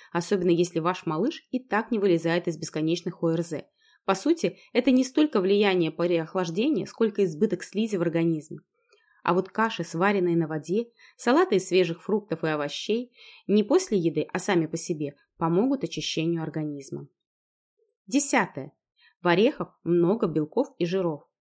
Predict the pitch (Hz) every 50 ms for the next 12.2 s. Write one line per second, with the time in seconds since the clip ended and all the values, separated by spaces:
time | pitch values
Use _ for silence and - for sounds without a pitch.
0 | _ _ _ - 202 196 185 247 330 359 269 196 - - - 160 190 247 247 185
1 | 185 170 170 165 - 151 - _ - 175 170 170 170 156 156 151 156 175 - -
2 | 214 170 151 190 202 202 190 175 - 147 156 139 143 160 196 220 214 175 147 143
3 | 139 156 160 135 165 185 190 - 185 170 151 - - - _ _ _ _ _ _
4 | - - 185 185 180 160 156 156 160 - 160 - - 175 170 160 151 156 - 156
5 | 160 - 151 156 156 - - 294 311 - - 190 - - 160 151 - _ - -
6 | - _ _ _ _ _ _ _ _ _ _ _ _ _ _ _ _ _ - -
7 | _ _ - 226 233 202 208 202 - - - - - - - - - _ _ _
8 | _ _ _ _ _ - 170 165 196 185 156 160 233 294 320 254 190 - - -
9 | - 190 170 165 165 - - 180 214 254 - - 170 165 170 - 196 247 302 -
10 | - _ - - 165 151 135 135 - _ - 170 175 214 262 269 208 175 165 -
11 | 156 151 - - 160 170 190 202 - - - - 175 160 175 165 - - - 156
12 | 147 - -